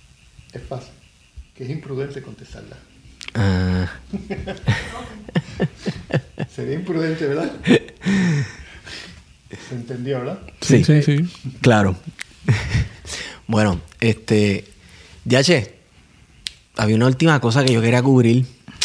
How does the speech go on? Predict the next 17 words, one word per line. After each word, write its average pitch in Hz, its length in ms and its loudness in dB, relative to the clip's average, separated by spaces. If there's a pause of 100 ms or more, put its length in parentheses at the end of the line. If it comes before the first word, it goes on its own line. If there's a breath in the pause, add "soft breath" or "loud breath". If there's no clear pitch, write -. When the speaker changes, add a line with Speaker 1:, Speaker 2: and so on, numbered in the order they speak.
(1080 loud breath)
Speaker 2:
pero 113 300 4
no, 104 160 2
no 104 200 0
sé 120 140 2
si 135 120 2 (180)
estamos 110 340 -2
bien 151 140 2
de 180 100 2
tiempo 190 300 0
o 117 120 2
está 107 260 0
usted. 104 300 -2 (1200)
Speaker 1:
Ustedes, 139 440 -12
yo 185 120 -6
me 123 80 -8
quedo 110 240 -8
aquí. - 220 -14